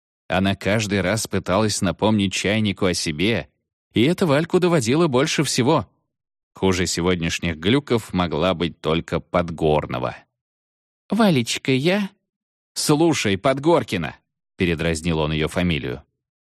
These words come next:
«Иди ты знаешь куда». «Шейкин», тут же насупилась Машка.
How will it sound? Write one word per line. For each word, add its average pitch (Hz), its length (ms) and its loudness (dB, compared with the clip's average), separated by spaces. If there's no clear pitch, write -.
«Иди 180 260 4
ты 190 140 2
знаешь 196 400 2
куда». 90 420 -2
«Шейкин», 139 840 0
тут 98 180 -2
же 90 100 -4
насупилась 87 560 -2
Машка. - 460 -6